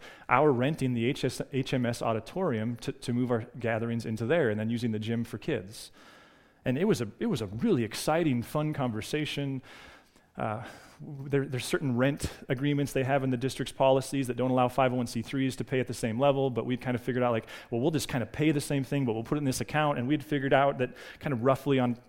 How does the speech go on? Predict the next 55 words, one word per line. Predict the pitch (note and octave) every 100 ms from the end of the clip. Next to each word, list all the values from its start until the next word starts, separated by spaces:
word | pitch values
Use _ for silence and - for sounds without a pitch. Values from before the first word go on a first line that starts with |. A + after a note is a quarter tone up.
| _ -
you | C#3+
know, | A2 - - -
a | C#3+
napkin | C3 A#2 - B2
with, | A#2 - - -
with | A2+
a | A#2
pencil | - B2 C#3 B2
that | A2+ - - -
in | A#2
the |
first | A2+ C#3 -
few | D3
years | B2+ B2+ B2
we | A#2+
could | C3+
probably | - C3+ B2
replace | B2 - C3 -
every | B2+ B2+
seat | - C3+
in | B2
that | B2+ B2
place | C3+ C3
with | A#2+
modern | A#2+ A#2 B2
theater | A2 C3 B2 A#2+
seating, | C3+ B2 B2 B2
and | A2
we | A#2
would | A#2
be | D#3
a | D3
part | C3+ C3+
of | C3
investing | B2+ C3+ C3 C#3
in | B2+
this | B2+
space, | - C3+ B2+ B2+ A#2+
and | G#2+ - - - -
we | C#3+
were | E3+
both | D3+ D#3+
excited. | C#3+ - A2+ G2+ F#2 - - - - - - _ _ _ _
And | -
it |
was | C3
a | C3
meeting | G3+ B3 D#3+
that | D3
left | D#3 F3+ -
with | C#3 C3
one | D#3
of | D3
those, | C#3 C#3 A#2+
like, | A2+ G#2+